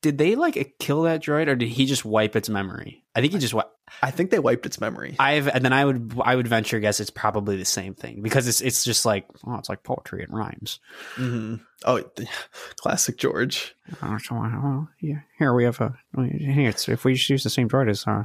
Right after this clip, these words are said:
Speaker 1: they had with Fives, it's, it's poetic because, uh, it's, it's Echo, and Echo's like, "Oh, get, get these droids off of me," but it's the same droid that operated on his best friend, Echo,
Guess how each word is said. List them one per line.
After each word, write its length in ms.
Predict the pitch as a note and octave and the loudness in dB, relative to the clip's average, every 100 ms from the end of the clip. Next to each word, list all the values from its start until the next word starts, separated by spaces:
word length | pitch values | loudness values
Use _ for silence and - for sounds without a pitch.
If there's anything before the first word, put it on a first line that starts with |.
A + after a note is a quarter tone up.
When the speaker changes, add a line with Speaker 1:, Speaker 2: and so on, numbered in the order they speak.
| - | -2
Speaker 1:
they 180 | B2 A#2 | -2 0
had 140 | B2 G#2+ | 0 0
with 100 | - | 0
Fives, 300 | C3 A2+ - | 2 2 -2
it's, 220 | - - | -4 -6
it's 140 | - - | -8 -2
poetic 420 | B2+ C3 - - | 2 2 0 -6
because, 280 | - - A2+ | -8 -6 -2
uh, 100 | A2 | -4
it's, 260 | - - | -4 -6
it's 140 | - - | -4 -2
Echo, 260 | - - G2 | -2 -2 -2
and 120 | A2 | 0
Echo's 280 | - G#2 - | -2 -2 -2
like, 180 | G2 D#3+ | 0 2
"Oh, 200 | C3+ G#2 | 4 4
get, 240 | G#2 A2+ - | 0 -4 0
get 140 | C3+ | 0
these 140 | C3+ - | 0 2
droids 220 | C#3 C#3+ | 4 4
off 120 | C#3 | 2
of 60 | A2+ | 2
me," 60 | |
but 160 | G2+ - | 0 -4
it's 140 | - | -6
the 40 | - | -8
same 240 | - C3+ | -2 0
droid 200 | A#2 B2 | 2 2
that 100 | A2 | 2
operated 460 | - - A2+ G#2+ A#2 | 0 0 0 -2 -2
on 100 | A#2 | -6
his 100 | B2+ | -8
best 200 | - - | -8 -6
friend, 240 | C3 B2+ C3+ | -6 -6 -4
Echo, 300 | C#3+ - C3 | -4 -4 -12